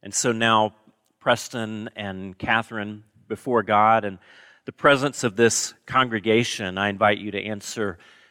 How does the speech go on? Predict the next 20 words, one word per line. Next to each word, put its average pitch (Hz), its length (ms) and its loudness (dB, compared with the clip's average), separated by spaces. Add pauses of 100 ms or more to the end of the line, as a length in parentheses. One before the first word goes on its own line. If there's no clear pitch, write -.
(140)
these 107 200 -8
questions. 92 800 -8 (280)
Do 113 100 -8
you 131 140 6
confess - 760 2 (160)
together 110 580 4
with 107 220 2
us 123 500 2 (440)
and 113 180 -4
the 113 40 0
church 135 520 0
throughout 117 460 4 (320)
the 110 160 0
ages 98 540 4
your 123 280 2
faith 123 680 -2
in 104 180 -8
one 117 300 0
God, 107 600 2
Father, 101 600 0